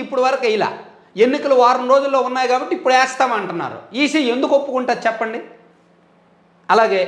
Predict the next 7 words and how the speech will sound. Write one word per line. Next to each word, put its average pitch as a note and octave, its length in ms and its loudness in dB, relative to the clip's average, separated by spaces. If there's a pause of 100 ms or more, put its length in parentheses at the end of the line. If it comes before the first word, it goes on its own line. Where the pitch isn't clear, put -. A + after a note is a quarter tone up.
ఇంకోటి G#3 340 -2
ఉంది, - 160 -18 (2500)
ఫీ-, A3+ 200 -6 (120)
ఇది, B3 140 0 (360)
ఆ, C#3+ 80 -4 (1040)
ఇన్‌పుట్ B3 360 -2
సబ్సిడీ. G2+ 400 -6